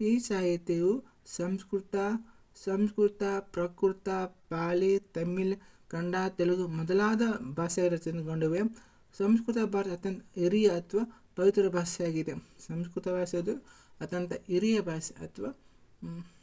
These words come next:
ಇನ್ನೊಂದು ಪವಿತ್ರ ಭಾಷೆ ಅಂತ ಹೇಳ್ಬೋದು. ಪ್ರಕೃತ ಜನಸಾಮಾನ್ಯ ಆಡುವ ಭಾಷೆ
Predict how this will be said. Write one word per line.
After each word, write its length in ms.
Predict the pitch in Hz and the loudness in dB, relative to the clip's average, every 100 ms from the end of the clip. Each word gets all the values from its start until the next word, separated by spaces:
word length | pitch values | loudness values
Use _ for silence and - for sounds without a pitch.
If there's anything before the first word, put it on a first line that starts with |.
| _ - - 226 208 - - - - 160 | _ -20 -20 -20 -20 -20 -20 -20 -12 -6
ಇನ್ನೊಂದು 380 | 170 175 247 | -4 -4 -4
ಪವಿತ್ರ 440 | 269 185 208 220 202 | -2 4 4 6 2
ಭಾಷೆ 380 | 190 180 190 180 | 0 -4 -2 -2
ಅಂತ 220 | 180 175 | -2 -2
ಹೇಳ್ಬೋದು. 480 | 165 160 165 170 262 - - - - - | -2 -2 -4 -2 -6 -6 -20 -20 -18 -4
ಪ್ರಕೃತ 500 | 190 190 247 240 240 262 | -4 2 2 2 2 2
ಜನಸಾಮಾನ್ಯ 640 | 254 180 190 208 214 208 190 | 2 0 0 0 2 0 0
ಆಡುವ 160 | 180 | -4
ಭಾಷೆ 280 | 180 175 175 | -4 -4 -6